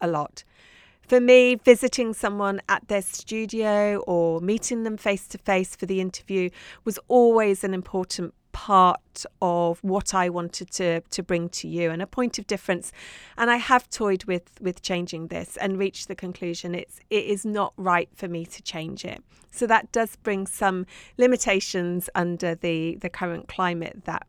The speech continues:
we are experiencing. My podcast interviews really are about that face-to-face conversation, the physical presence and the connection that that brings, which,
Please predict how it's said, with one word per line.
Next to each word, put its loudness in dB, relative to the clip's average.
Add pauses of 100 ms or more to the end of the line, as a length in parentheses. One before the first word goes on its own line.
we -4
are -6
experiencing. -6 (300)
My 4
podcast -4
interviews -4 (260)
really 2
are 4
about 2
that -4
face-to-face -6
conversation, -8
the -8
physical -2
presence -6 (320)
and 0
the -2
connection -6 (200)
that -6
that 0
brings, -8 (380)
which, -2